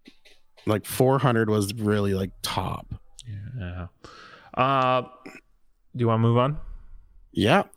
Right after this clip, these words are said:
Speaker 2: Speaking of pedals that glow in the dark, Katie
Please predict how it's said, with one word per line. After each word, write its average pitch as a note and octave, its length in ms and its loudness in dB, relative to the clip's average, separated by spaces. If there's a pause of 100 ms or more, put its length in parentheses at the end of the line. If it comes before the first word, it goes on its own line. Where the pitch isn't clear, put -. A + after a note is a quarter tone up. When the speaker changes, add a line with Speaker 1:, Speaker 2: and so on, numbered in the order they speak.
(120)
Speaker 2:
Speaking E3+ 280 2
of D#3 60 0
pedals D#3 280 2
that C#3 100 -2
glow D#3 200 2
in C#3 80 -2
the A2+ 80 2
dark, C#3+ 520 -2 (520)
Katie E3 680 -2